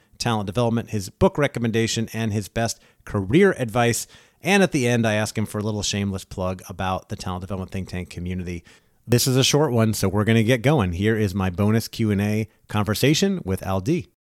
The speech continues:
All right, I am back with Al D, the founder of Better Work Labs. He's a consultant, a podcaster,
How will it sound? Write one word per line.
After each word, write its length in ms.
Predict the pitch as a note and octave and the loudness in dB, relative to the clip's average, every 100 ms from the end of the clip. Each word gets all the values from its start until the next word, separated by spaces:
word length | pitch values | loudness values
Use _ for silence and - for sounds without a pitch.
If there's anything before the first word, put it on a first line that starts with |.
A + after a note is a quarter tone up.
| _ - | _ -2
All 80 | |
right, 100 | D#3+ | 2
I 60 | C3+ | 2
am 160 | D#3 C3+ | 2 2
back 260 | D#3 D#3 | 0 2
with 140 | C#3+ A2+ | 0 2
Al 240 | D3 D3 | 2 2
D, 260 | A#2+ F#3 G3+ | 4 6 6
the 80 | |
founder 320 | C#3 C#3+ C#3 C#3+ | 4 0 0 0
of 300 | A#2+ G2 F#2+ | -2 -2 0
Better 240 | C#3 D#3 | 2 2
Work 260 | B2 A#2 A2 | 2 -2 -2
Labs. 560 | G#2+ D3+ F3+ F3 C3+ | -2 0 2 2 0
He's 220 | - G#2 | -6 -6
a 100 | A2 | -6
consultant, 480 | G2 G2+ - D3+ C3 | -6 -4 0 0 2
a 40 | A2 | 0
podcaster, 760 | C#3 C#3 C3+ B2+ - B2 A#2 | 0 0 0 -2 0 0 0